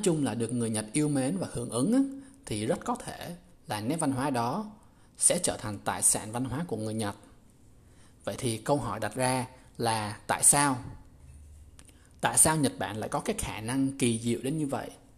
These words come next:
Nhiều người cho rằng á, đó là vì vị trí địa lý biệt lập của chính Nhật Bản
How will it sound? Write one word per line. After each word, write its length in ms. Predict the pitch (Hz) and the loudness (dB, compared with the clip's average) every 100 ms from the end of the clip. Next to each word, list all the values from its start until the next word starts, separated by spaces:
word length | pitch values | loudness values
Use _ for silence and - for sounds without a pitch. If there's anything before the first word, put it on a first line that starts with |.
| _ - - _ - _ _ - - - - - | _ -20 -20 _ -20 _ _ -20 -20 -20 -16 -2
Nhiều 380 | 131 127 123 120 | 2 4 4 2
người 300 | 120 117 117 | 2 2 2
cho 220 | 135 139 | 2 2
rằng 240 | 117 104 | 0 0
á, 120 | 156 - - - - - | -2 -4 -14 -20 -20 -6
đó 160 | 165 190 | -2 0
là 220 | 120 107 | 0 -2
vì 500 | 113 107 104 101 107 - - - - | -2 -2 -2 -6 -10 -18 -20 -20 -16
vị 340 | 123 123 107 - | 0 0 0 -4
trí 360 | - 127 127 208 | 0 2 2 2
địa 200 | 151 139 | 0 -2
lý 180 | 120 180 | -2 0
biệt 220 | 120 113 | -2 -2
lập 240 | 110 - - | -4 -6 -10
của 180 | - - | -12 -4
chính 160 | 139 185 | -2 0
Nhật 140 | - | -2
Bản 320 | - - 113 | -4 -8 -10